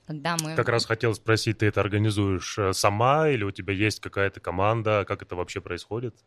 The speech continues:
Speaker 1: М,
Speaker 2: Сколько
Speaker 1: я
Speaker 2: времени уходит на подготовку, на реализацию вообще этого всего?
Speaker 1: Ой, у меня команды толком нет. У меня
Speaker 2: Мгм.
Speaker 1: есть мой муж, тоже поэт, м-, музыкант Антон Губанов,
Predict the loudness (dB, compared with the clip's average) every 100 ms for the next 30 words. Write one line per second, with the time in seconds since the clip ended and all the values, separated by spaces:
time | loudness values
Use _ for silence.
0 | -6 -2 2 4 4 4 4 2 4 2
1 | 2 0 0 0 2 0 -4 _ _ -4
2 | -2 2 4 2 0 -4 -2 2 2 0
3 | -4 -6 -8 -10 -8 -8 -8 -8 -10 -10
4 | -14 -16 -6 2 2 2 -2 -6 0 0
5 | 2 0 0 0 2 2 0 -2 -4 -4
6 | -2 0 0 -2 -4 -4 -4 -2 -2 0
7 | 0 -2 -2 -2 -2 -2 -4 -4 -6 0
8 | 0 0 -2 0 0 -2 -8 -10 -12 -8
9 | -6 -4 -2 0 0 -2 0 0 0 -6
10 | -8 -2 0 -2 -4 -4 -4 0 0 0
11 | -2